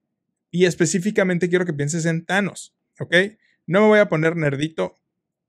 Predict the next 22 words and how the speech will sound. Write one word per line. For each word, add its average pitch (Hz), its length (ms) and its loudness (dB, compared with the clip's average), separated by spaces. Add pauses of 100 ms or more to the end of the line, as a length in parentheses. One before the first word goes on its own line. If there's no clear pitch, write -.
(220)
Máximo 180 360 2
respeto 170 360 2
<laughs> - 20 -8
para 151 200 0
los 147 140 -2
que 160 80 -4
les 143 140 -2
gusta 156 220 -2
muchísimo 156 460 0
Avengers 156 380 2
y 135 80 -6
saben 143 280 0
todo. 151 200 2
Mi 143 60 0
hermano 143 300 -2
es 143 80 -8
uno 151 180 -2
de 143 80 -2
esos. 160 400 -4
Saludos, 156 460 -2
Alan. 160 300 -2 (340)
Eh, 156 300 2